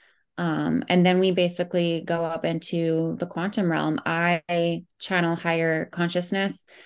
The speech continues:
and I will go through all of their chakras physically. So it's nice to have the in-person sessions because I have that physical background with being an R M T and feeling the thing, the physical shifts inside the body, those somatic releases as well.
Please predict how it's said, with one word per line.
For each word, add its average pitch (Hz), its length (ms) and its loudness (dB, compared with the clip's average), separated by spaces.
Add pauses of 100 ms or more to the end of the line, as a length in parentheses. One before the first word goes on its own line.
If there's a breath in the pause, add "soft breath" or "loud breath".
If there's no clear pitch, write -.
(240 loud breath)
and 170 300 2
I 185 120 4
will 185 140 6
go 196 200 6
through 208 240 0
all 190 220 2
of 196 80 2
their 202 200 2
chakras 180 600 -4
physically. 226 680 4
So 196 220 4
it's 180 160 2
nice 247 240 6
to 247 60 0
have 208 160 2
the 190 100 2
in-person 175 520 -6
sessions 170 380 -2
because 170 300 -2
I 160 300 0 (260 loud breath)
have 185 340 4
that 165 300 2 (120)
physical 175 340 0
background 156 480 0
with 160 140 -4
being 156 200 0
an 151 60 0
R 147 80 -2
M 156 100 0
T 165 160 -4
and 156 160 -2
feeling 160 300 4
the 151 80 0
thing, 151 340 -2
the 180 100 0
physical 170 480 0
shifts - 340 -2
inside 160 280 -2
the 156 80 -2
body, 156 280 0
those 175 220 -2
somatic 160 520 -2
releases 185 580 2
as 175 140 -2
well. 165 460 -2